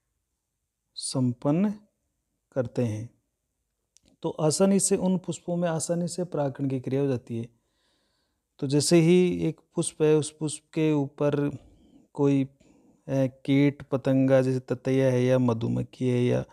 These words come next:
कोई मोत है, उसके ऊपर आकर बैठेगा, तो उसके लालच में आके बैठेगा और वहाँ से परागण को एक पुष्प से दूसरे पुष्प पर पहुँचाने का काम करेगा और पौधे में परागण की क्रिया आसानी से संपन्न हो जाती है। कुछ पौधे क्या करते हैं,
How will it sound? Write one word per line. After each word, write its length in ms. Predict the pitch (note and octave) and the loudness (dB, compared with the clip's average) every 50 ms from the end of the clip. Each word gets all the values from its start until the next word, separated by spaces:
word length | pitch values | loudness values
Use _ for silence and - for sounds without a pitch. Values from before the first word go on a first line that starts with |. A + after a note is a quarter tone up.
| _ _ - - - - _ _ _ | _ _ -20 -20 -20 -20 _ _ _
कोई 160 | - - C#3 C3 | -2 2 2 4
मोत 400 | B2+ B2 B2 C3+ C#3 C3 - - | 4 4 4 4 2 0 0 0
है, 100 | C3+ C3+ | 0 0
उसके 300 | C3 - - - C#3 C3 | 0 -2 -4 -4 -4 -2
ऊपर 260 | B2 A#2+ - - B2+ | -2 -2 -2 0 0
आकर 280 | B2 A#2+ A#2+ - B2+ | 0 0 0 -2 -4
बैठेगा, 540 | A#2+ A#2 B2 A#2+ - C#3 C3+ B2 A2+ A2 A2 - _ _ _ _ _ _ _ _ _ _ _ _ _ _ _ _ | -2 -2 -2 -2 -2 -2 0 0 0 -2 -6 -10 _ _ _ _ _ _ _ _ _ _ _ _ _ _ _ _
तो 120 | - D3+ D3+ | -6 -4 -4
उसके 220 | C#3 - - D#3 | -2 -2 0 2
लालच 340 | C#3+ C#3 C3 C3 C3 - - | 4 4 4 4 2 0 0
में 100 | C#3+ C3+ | -2 -2
आके 140 | C3 - C#3 | 0 -2 -2
बैठेगा 320 | B2+ B2+ A#2+ C#3+ C#3+ D3+ | -2 -2 -2 0 0 0
और 80 | D3+ D3+ | 2 2
वहाँ 240 | C#3+ B2 A#2 A#2 A2+ | 2 0 0 0 -2
से 160 | - - C3+ | -2 -4 -4
परागण 480 | - - A#2+ A#2 A#2 A#2 - B2 A#2+ | -2 0 0 0 0 0 -2 -4 -4
को 200 | A#2 - C3+ C3 | -4 -4 -2 -2
एक 260 | B2+ B2 B2 C3 B2+ - _ - | 0 2 2 0 0 -4 _ -6
पुष्प 220 | - C3 - - | -4 -4 -4 -4
से 180 | - - - C3 | -2 0 0 0
दूसरे 360 | A#2 B2+ B2+ - - C3 B2+ | 2 2 0 0 0 0 0
पुष्प 300 | B2 B2+ B2 A#2 - - | 0 0 -2 -2 -2 -2
पर 100 | - C3 | -2 0
पहुँचाने 380 | B2 B2 A#2+ A2+ - A#2 A#2+ B2+ | 0 0 0 0 0 0 0 0
का 180 | B2+ B2 A#2+ | 0 0 -2
काम 140 | A#2 A#2 A2+ | -4 -4 -2
करेगा 260 | A2+ A2+ A2+ A#2 B2 | -2 -2 0 2 2
और 140 | B2+ C3+ - - | 2 0 0 -4
पौधे 220 | A#2+ A#2 A#2 B2 | -4 -2 0 0
में 140 | B2 B2+ B2+ | 0 0 0
परागण 400 | B2 A#2 A2+ A2+ A2 - A#2 A#2 | 0 0 0 0 0 -2 -6 -6
की 120 | - - | -6 -10
क्रिया 300 | - - A#2+ A#2 A#2+ A#2 | -10 -8 -4 -2 -2 -2
आसानी 280 | A#2 - - B2+ A#2+ A#2 | -4 -4 -6 -6 -6 -6
से 140 | - - A#2+ | -8 -8 -6
संपन्न 440 | B2 B2 A#2 A2+ - C#3+ F3 G3+ G3+ - _ _ _ _ - _ _ _ - | -4 -4 -4 -2 -2 0 0 0 -2 -6 _ _ _ _ -20 _ _ _ -6
हो 80 | D3 C3+ | -2 0
जाती 320 | B2 A#2 A2 - - A#2 | 0 0 0 -2 -4 -4
है। 160 | A2+ A2+ C3+ - _ _ _ _ _ _ _ _ _ _ _ _ _ _ _ _ _ _ _ _ _ _ _ _ _ _ _ _ _ _ _ _ _ _ _ - | -4 -4 -4 -8 _ _ _ _ _ _ _ _ _ _ _ _ _ _ _ _ _ _ _ _ _ _ _ _ _ _ _ _ _ _ _ _ _ _ _ 0
कुछ 160 | - F3 - | 0 0 0
पौधे 280 | - - F#3 F3 F#3+ F3 | 4 4 6 6 6 6
क्या 180 | F3 F3 E3+ | 6 4 4
करते 260 | D#3 D#3+ D#3 - - | 4 2 -2 -2 -4
हैं, 260 | E3+ F3 F#3 F3+ - | -4 -2 -4 -4 -8